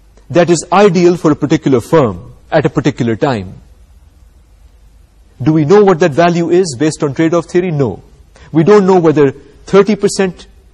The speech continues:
debt is best, or whether fifty percent debt is best, or whether hundred percent debt in the capital firm. This is just a subjective analysis, qualitative analysis. In order to compute numerically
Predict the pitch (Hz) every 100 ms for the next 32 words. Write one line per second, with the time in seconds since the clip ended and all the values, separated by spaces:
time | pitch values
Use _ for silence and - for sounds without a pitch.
0 | _ _ 127 160 185 - - - _ _
1 | _ _ - 156 131 190 - - _ -
2 | 160 135 123 107 - 202 - 196 196 202
3 | 190 175 - 143 170 - 156 - 175 175
4 | - _ _ - 165 175 175 160 - 175
5 | 202 240 - 156 135 104 110 - _ _
6 | - 139 135 120 - 127 - - 101 -
7 | - - _ _ - - - - 190 208
8 | 226 214 175 - 143 113 196 - 196 147
9 | 123 110 - 92 - 185 196 170 156 123
10 | 110 92 92 - - - - - _ _
11 | _ _ _ _ _ _ _ _ _ _
12 | _ _ - 151 202 220 185 156 123 104
13 | - - - - _ _ _ _ _ _
14 | _ _ - 139 - 202 - 123 151 220
15 | - 107